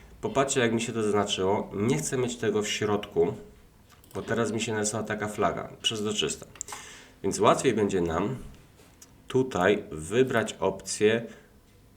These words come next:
wypełnienie pełne. Jak to sobie klikniemy, to zobaczcie, jak teraz mi się namaluje moja flaga od razu. Widzicie? Jestem na drugiej fladze, nie muszę kasować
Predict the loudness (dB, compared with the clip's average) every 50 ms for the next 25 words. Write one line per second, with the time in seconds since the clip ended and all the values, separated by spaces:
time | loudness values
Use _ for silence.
0 | -20 -16 -8 0 2 2 2 2 2 0 2 4 6 4 4 4 4 4 4 4
1 | 4 4 4 2 0 -2 -8 -14 -20 -20 -20 -2 4 6 6 8 6 6 4 0
2 | -4 -6 -10 -16 -20 -20 -20 -20 -20 -20 -20 -20 -20 -20 -20 -20 -20 -20 -20 -20
3 | -20 -20 -20 -20 -20 -20 -20 -20 -20 -20 -20 -20 -20 -20 -20 -20 -20 -20 -20 -20
4 | -20 -20 -20 -12 -10 -10 -6 -4 -4 -2 0 0 0 0 -2 -2 -4 -6 -6 -4
5 | -4 -2 0 0 0 0 0 -2 -6 -10 -14 -18 -18 -18 -20 -20 -20 -20 -20 -16
6 | -8 -6 -4 -4 -2 -4 -4 -4 0 2 2 2 2 0 -2 -2 -2 0 0 0
7 | -2 -4 -4 -2 -2 -2 0 0 0 -2 -2 -2 0 0 0 0 0 -2 -2 -2
8 | -2 -2 -4 -4 -6 -6 -6 -6 -6 -8 -8 -8 -8 -6 -4 0 2 4 4 4
9 | 2 0 -2 -2 -4 -6 -8 -6 -6 -6 -6 -4 -2 -2 -2 -2 -4 -6 -10 -18
10 | -20 -20 -20 -20 -20 -20 -20 -20 -18 -6 -4 -4 -4 -2 -4 -4 -4 -2 -2 -2
11 | -2 -2 -2 -2 -2 -4 -2 -2 0 2 4 6 6 6 6 4 2 0 -2 -2
12 | -2 -2 -2 -2 0 0 0 0 0 0 -2